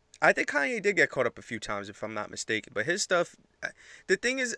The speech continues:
my di-, the difference for me with Juice world and, like, a Kanye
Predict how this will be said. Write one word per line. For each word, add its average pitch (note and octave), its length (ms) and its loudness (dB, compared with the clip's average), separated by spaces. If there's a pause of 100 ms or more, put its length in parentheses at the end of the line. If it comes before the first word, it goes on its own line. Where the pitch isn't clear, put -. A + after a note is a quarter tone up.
my F#3 220 2
di-, G3 200 -2
the D#3+ 120 -4
difference F#3+ 340 -6
for - 180 -10
me D3 340 -6 (200)
with A#2+ 140 -6
Juice B2+ 280 -6
world D#3 360 -2
and, A#2+ 160 -6
like, A#2 160 -2
a G#2+ 40 -2
Kanye C#3 540 -4